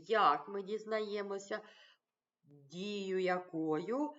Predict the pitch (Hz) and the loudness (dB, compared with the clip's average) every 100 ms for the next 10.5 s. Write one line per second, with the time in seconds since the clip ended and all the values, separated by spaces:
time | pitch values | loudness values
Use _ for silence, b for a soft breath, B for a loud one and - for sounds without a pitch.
0 | B - 139 170 196 185 196 208 208 220 | B -14 -12 -10 -10 -10 -6 -6 0 2
1 | 220 190 151 143 160 175 180 - 156 - | 2 0 -4 -4 -6 -6 -8 -8 -10 -6
2 | 190 226 220 233 233 220 226 226 190 170 | -4 -4 -4 -6 -8 -8 -8 -4 2 2
3 | 165 160 - 156 170 185 240 202 240 214 | 0 -8 -10 -8 -8 -8 -10 -8 -6 -2
4 | 190 190 175 - 196 185 196 - 233 - | -2 -2 -14 -10 -4 -2 -4 -4 -4 -4
5 | 170 185 180 185 180 220 214 196 175 156 | -4 -4 -4 -6 -4 -6 0 -2 -2 -8
6 | 170 175 190 220 214 214 202 208 190 180 | -8 -2 2 2 0 -4 -10 -10 -10 -10
7 | 156 156 185 190 185 - 160 143 - 196 | -10 -8 -8 -6 -6 -6 -8 -6 -4 -2
8 | 190 185 - 135 - 202 180 220 220 226 | -4 -6 -4 -4 -4 -10 -4 -4 0 0
9 | 226 226 196 185 - 165 170 190 208 202 | 0 -4 -10 -10 -10 -8 -4 -4 -4 -10
10 | 208 - 202 202 | -12 -10 -8 -8